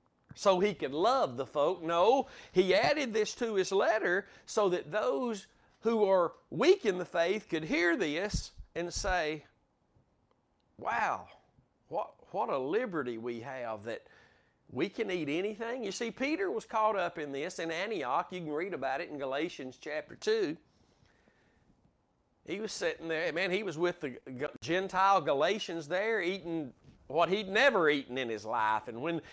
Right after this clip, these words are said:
he heard, he got word the, the, the, uh, J-, folks from James' church in Jerusalem, the saved Jews, were coming to be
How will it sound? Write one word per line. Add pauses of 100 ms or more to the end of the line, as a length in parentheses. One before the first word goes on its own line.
(120)
he
heard,
he
got
word
the, (220)
the, (180)
the,
uh, (100)
J-, (360)
folks
from
James'
church
in
Jerusalem, (720)
the
saved
Jews,
were
coming (1600)
to
be